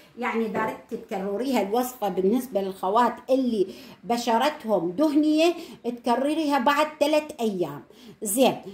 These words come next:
آه، هاي الوصفة حبايبي راح تنجني عليها وتنبهري إن شاء الله. شو حبايبي، زي ما أنتوا شايفين حطيت أنا هون، شو حطيت؟ الأرز. الأرز لازم يكون منقعته،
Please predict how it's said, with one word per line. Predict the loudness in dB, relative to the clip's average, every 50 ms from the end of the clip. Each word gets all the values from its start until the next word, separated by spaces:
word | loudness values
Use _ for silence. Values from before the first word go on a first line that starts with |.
| -18 -14 _ -2
آه، | 0 2 4 4 4
هاي | 2 2 2 2 4 4 2 4
الوصفة | 2 2 4 2 0 0 -2 -6 -4 -4 -4
حبايبي | -4 -2 -4 -4 -4 -2 -4 -2 0 0 0 0 0 -2 0 2 2 4 6
راح | 6 4 4 2 0 -2 -2 -2 -4 -8 -10 -8
تنجني | -6 -2 -2 0 0 2 0 0 2 4 4 6 6 6 6 4 4 2 -2 -4
عليها | -2 -2 0 0 0 0
وتنبهري | 0 0 0 -2 -2 -2 0 0 0 0 0 0 -2 -2 -2 -2 -2
إن | -2
شاء | -4 -4 -6 -8 -8 -8 -8 -10
الله. | -10 -10 -10 -10 -10 -12 -14 -16 -20 -20 -20 -20 -20 -20 -20
شو | -10 -4 0 2 2 2
حبايبي، | 2 0 -4 -4 -4 -6 -6 -2 0 0 2
زي | 4 4 4
ما | 4 2 0 0
أنتوا | -2 -2 -2 -4
شايفين | -4 -2 -2 -2 0 2 0 2
حطيت | 2 0 -4 -4 -2 -4 -4 -4 -4
أنا | -2 0 0 0 0 0
هون، | 0 -2 -2
شو | -4 -4 -2 -2 -2
حطيت؟ | -2 -4 -8 -8 -8 -6 -4 -2 0 0 0 -2 -4 -10 -8 -4
الأرز. | -2 0 0 0 0 -2 -4 -4 -4 -2 0 0 0 0 0 -2 -6 -6 -10 -12 -18 -20 -20 -20 -20 -20 _ -6
الأرز | -4 -4 -4 -2 -2 -2 0 0 0 -2 -2 -2 0
لازم | 2 2 2 2 0 -2 -4 -4 -4 -4
يكون | -6 -8 -8 -6 -4 -2 -2 -2 -4
منقعته، | -4 -4 -4 -6 -6 -6 -8 -10 -6 -6 -6 -6 -8 -12 -14 -12 -8 -6 -6 -6 -8